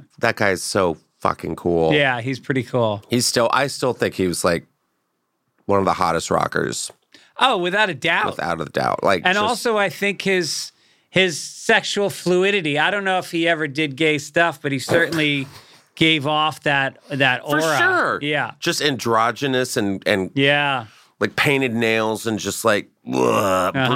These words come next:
Speaker 1: brooding. Carmen, Carmen Electra? Like, come on. Like, yeah.
Speaker 2: I, I know this girl, and, um, she was on
Speaker 1: Meth.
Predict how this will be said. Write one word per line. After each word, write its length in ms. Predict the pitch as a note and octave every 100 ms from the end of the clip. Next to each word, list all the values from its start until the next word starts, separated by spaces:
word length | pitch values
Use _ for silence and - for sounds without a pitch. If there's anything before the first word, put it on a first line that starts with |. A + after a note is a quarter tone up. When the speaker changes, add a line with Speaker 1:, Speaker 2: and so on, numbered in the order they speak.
| C3 A#2+
Speaker 1:
brooding. 280 | A#2 A2+ A#2
Carmen, 380 | G3+ A3+ G#3 E3 - -
Carmen 260 | F3+ G#3+ F3+
Electra? 640 | A#2 C#3 D3 A#3 A3+ A#3
Like, 180 | D#3 C#3+
come 220 | - G3+
on. 440 | A2+ F#2+ F2 E2 - _ _ _ _ _
Like, 220 | A#2+ B2 - -
yeah. 60 |
Speaker 2:
I, 300 | D3 F#3 F#3
I 20 | F#3
know 140 | F#3+
this 180 | F3+ D3+
girl, 580 | - E3 E3 D#3+ D#3 D3+
and, 420 | E3 C#3+ C#3 C#3
um, 720 | C3+ C3 C3 B2+ B2+ B2+ B2+ -
she 320 | - - F3+
was 260 | G3 B3 - -
on 920 | E3 D#3+ D#3 D#3 D#3 D3+ D3 D3+ C#3+ _ _ -
Speaker 1:
Meth. 560 | G2+ - - - -